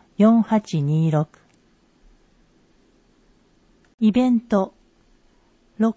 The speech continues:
花園で月釜茶会を行います。開催は六回で、すべて時間は十時から十二時と、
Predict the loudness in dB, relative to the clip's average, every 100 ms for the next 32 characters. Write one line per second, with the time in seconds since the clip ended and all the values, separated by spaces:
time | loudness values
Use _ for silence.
0 | -4 -4 0 0 0 -2 -6 _ -14 -6
1 | -2 0 2 0 -2 -2 -2 0 -2 -4
2 | -4 -4 -4 -4 -6 -10 -16 _ _ _
3 | _ _ _ _ _ _ _ -6 -4 -2
4 | 0 2 2 0 -2 -2 -2 0 -2 -6
5 | _ _ _ -14 -2 0 0 0 -6 -4
6 | -4 -2 -2 -4 -6 -12 _ _ _ -6
7 | -2 -2 -2 -4 -4 -2 -4 -2 0 4
8 | 4 2 -4 -4 -6